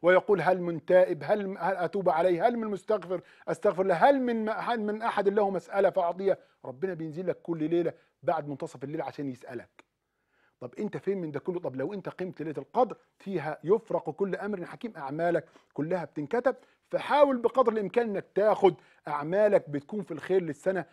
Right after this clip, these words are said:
القادمة كلها. طبعًا ناخد الاتصالات عشان كده يعني إيه، آه، كتير. ماشي، دخلنا اتصال أستاذ حميد.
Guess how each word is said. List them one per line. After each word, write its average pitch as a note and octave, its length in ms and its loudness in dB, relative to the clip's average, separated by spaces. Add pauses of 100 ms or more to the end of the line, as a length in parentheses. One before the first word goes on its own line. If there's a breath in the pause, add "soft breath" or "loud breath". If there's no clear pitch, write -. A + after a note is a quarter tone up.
(200 soft breath)
القادمة D3+ 460 -4
كلها. F#3 300 0
طبعًا E3 380 -2
ناخد D3+ 300 -6
الاتصالات C#3 460 -4
عشان C3+ 180 -14
كده D3 280 -4
يعني B2+ 160 -12
إيه، D3 200 -8 (400 soft breath)
آه، C3+ 160 -8
كتير. - 280 -10
ماشي، F#3 220 -2
دخلنا F#3 300 -2
اتصال D3+ 260 -6
أستاذ - 180 -12
حميد. F2+ 220 -20